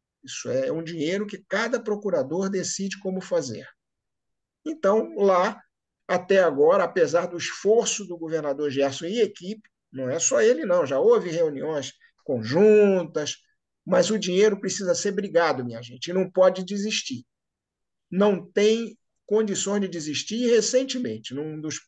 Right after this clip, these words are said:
grandes projetos que nós fizemos aqui, que foi o M P T na escola, todo ano nós fazemos,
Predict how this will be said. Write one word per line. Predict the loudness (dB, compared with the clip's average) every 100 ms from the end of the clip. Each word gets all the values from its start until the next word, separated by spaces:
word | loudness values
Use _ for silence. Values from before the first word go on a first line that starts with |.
| -6
grandes | 2 2 2 0
projetos | 2 4 2 0
que | -4
nós | -8 -8
fizemos | -6 -4 -4 -6
aqui, | -8 -8 -10
que | _
foi | -4 -2
o |
M | -2 -4
P | -8
T | -6 -6
na |
escola, | -8 -4 -2 -2 -4 _ _
todo | -4 0 0
ano | 0
nós | -2 -4
fazemos, | -6 -6 -4 -4 -4 -12